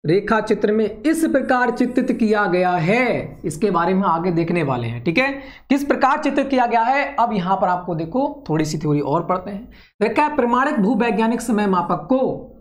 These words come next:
महाकल्पों में, मतलब एओन में, ठीक है, महाकल्पों में, कल्पों में, इरेस में तथा युगों में, प्राइड्स में, ठीक है, प्राइड-, प्रा-, प्रायोड्स में तथा शकों में, मतलब स्पेस में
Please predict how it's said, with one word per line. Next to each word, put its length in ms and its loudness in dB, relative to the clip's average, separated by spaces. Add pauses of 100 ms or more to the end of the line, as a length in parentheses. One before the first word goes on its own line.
(380)
महाकल्पों 920 0
में, 300 -4 (420)
मतलब 600 -2 (360)
एओन 240 -2
में, 240 -8 (160)
ठीक 120 -8
है, 140 -14 (280)
महाकल्पों 760 2
में, 300 0
कल्पों 420 2
में, 560 -2
इरेस 480 0
में 120 2
तथा 240 0
युगों 460 2
में, 360 0 (1000)
प्राइड्स 460 0
में, 240 -6
ठीक 140 -8
है, 160 -12 (280)
प्राइड-, 400 0
प्रा-, 400 -2
प्रायोड्स 460 0
में 140 -2
तथा 240 0
शकों 440 0
में, 300 0
मतलब 480 0
स्पेस 500 -2
में 280 -8